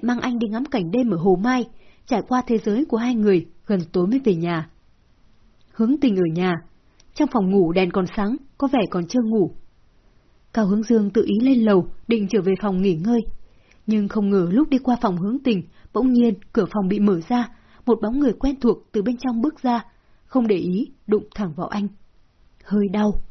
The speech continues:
Vũ Quỳnh bị đau khẽ kêu lên, lùi bước về phía sau, theo bản năng xoa xoa chóp mũi bị đụng đỏ của mình. Giây tiếp theo, gần như là muốn trốn chạy theo bản năng. Mở khóa cửa phòng Hướng Tình,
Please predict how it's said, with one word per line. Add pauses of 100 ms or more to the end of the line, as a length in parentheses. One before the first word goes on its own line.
(800)
Vũ
Quỳnh
bị
đau
khẽ
kêu
lên, (200)
lùi
bước
về
phía (120)
sau, (340)
theo (100)
bản
năng
xoa
xoa
chóp
mũi
bị
đụng
đỏ
của
mình. (540)
Giây
tiếp
theo, (140)
gần
như
là
muốn
trốn
chạy (100)
theo
bản
năng. (1300)
Mở
khóa
cửa
phòng
Hướng
Tình,